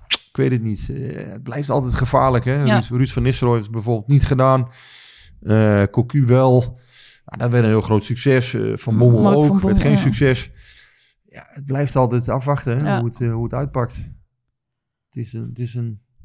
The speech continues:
Speaker 1: ja, het is geen wet van mede en persen dat je dan, eh, dat het dan allemaal slaagt.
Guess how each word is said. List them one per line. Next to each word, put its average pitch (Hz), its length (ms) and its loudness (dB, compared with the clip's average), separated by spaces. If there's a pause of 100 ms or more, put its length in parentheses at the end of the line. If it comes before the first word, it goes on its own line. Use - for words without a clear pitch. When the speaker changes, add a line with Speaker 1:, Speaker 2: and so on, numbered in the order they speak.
(240)
Speaker 1:
ja, 143 160 -14
het 120 180 -12
is 120 120 -12
geen 120 200 -8
wet 123 180 -8
van 117 160 -8
mede 120 200 0
en 110 120 -2
persen 127 340 0
dat 107 140 -4
je 127 120 -2
dan, 123 240 0
eh, 127 160 -2 (680)
dat 127 120 2
het 127 80 4
dan 139 120 4
allemaal 139 280 4
slaagt. 165 480 2